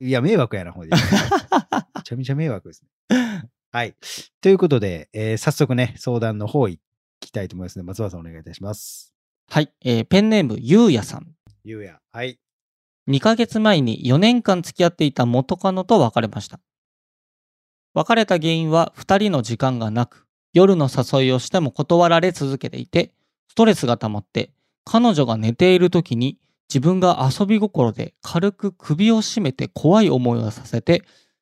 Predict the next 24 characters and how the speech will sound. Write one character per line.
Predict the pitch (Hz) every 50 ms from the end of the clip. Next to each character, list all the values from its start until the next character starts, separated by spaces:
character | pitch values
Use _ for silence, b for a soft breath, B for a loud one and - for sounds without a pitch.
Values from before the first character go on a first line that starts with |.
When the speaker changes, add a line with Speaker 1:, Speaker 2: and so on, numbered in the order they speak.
| _ _ -
Speaker 2:
警 | - 202 226 226
察 | 202 214 190 - 196
に | 185 175
相 | - - 175 175 170
談 | 165 156 143
さ | - 135
れ | 120 120
て、 | - 123 120 - - _ _ _ -
ス | - -
ト | - 185 185 185 180
ー |
カ | - 156 151 147 147 - -
ー、 | _ -
殺 | - 156 - 190
人 | 180 185 196 190 185
未 | 196 196 170
遂 | - 139 120 120
み | 120
た | - 120 113
い |
に | 110 104
な | 104 104
っ | -
て、 | _ - 113 -